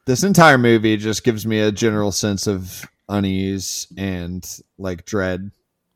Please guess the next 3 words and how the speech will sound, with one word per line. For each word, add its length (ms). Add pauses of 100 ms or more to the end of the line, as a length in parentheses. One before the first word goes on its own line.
(260)
Existential 1000 (960)
freaking 380
dread. 420